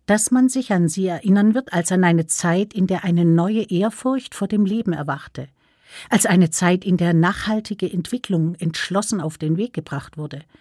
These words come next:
als eine Zeit, in der das Streben nach Gerechtigkeit und Frieden neuen Auftrieb bekam, und an eine Zeit der freudigen Feier des Lebens. Diese Vision macht mir Hoffnung,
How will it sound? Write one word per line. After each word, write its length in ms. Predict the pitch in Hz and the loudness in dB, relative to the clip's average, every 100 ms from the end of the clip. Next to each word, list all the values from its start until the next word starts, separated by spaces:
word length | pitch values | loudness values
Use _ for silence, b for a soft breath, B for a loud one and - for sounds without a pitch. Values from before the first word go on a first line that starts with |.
| b b b b b _ | b b b b b _
als 260 | - 151 - | -6 -6 -4
eine 260 | 160 143 | -2 -2
Zeit, 420 | - - 151 185 - B B | -4 -8 -6 -8 -10 B B
in 120 | 208 | 4
der 80 | 226 | 6
das 220 | 226 220 | 4 0
Streben 520 | - - 190 254 277 247 | -2 -2 0 2 4 4
nach 200 | 165 - | 2 -2
Gerechtigkeit 880 | - 160 185 - 220 - 196 202 190 | -4 -2 -2 -2 -6 -4 -2 -2 -2
und 200 | 156 156 | -4 -4
Frieden 580 | - 175 202 208 214 - | -4 -2 -2 0 -2 2
neuen 440 | 180 180 196 202 | 2 2 0 0
Auftrieb 540 | 175 185 - - 175 - | -4 -6 -8 -12 -12 -12
bekam, 520 | 131 - 139 135 156 b b b b b _ | -14 -10 -8 -8 -10 b b b b b _
und 400 | 226 302 330 - | 2 2 0 -4
an 160 | 202 - | -2 2
eine 260 | 165 147 | 2 2
Zeit 540 | - - 160 175 - 139 | 0 0 0 0 -6 -10
der 80 | |
freudigen 760 | - - 139 180 202 196 202 202 | -8 -6 -2 0 -2 -2 -2 -4
Feier 400 | - 151 147 160 | -6 -6 -4 -6
des 240 | 170 - | -6 -10
Lebens. 580 | 143 156 139 151 - - _ _ _ _ _ _ _ _ _ _ _ _ _ _ _ _ - | -10 -10 -10 -10 -12 -12 _ _ _ _ _ _ _ _ _ _ _ _ _ _ _ _ -4
Diese 280 | 220 240 269 | -2 0 0
Vision 640 | 208 156 160 160 202 220 214 | 0 -2 0 0 2 0 0
macht 260 | 180 - | -2 0
mir 220 | 214 185 - | -2 -2 -2
Hoffnung, 520 | 180 - 156 135 | -6 -6 -8 -6